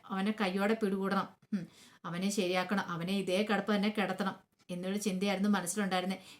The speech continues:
എത്രയും പെട്ടെന്ന് അവന്റെ കാര്യത്തിലൊരു തീരുമാനം എടുക്കണം.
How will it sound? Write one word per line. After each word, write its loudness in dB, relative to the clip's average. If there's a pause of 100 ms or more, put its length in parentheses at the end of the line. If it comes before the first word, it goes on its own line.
എത്രയും 4
പെട്ടെന്ന് 4
അവന്റെ 4
കാര്യത്തിലൊരു 2
തീരുമാനം 4
എടുക്കണം. 0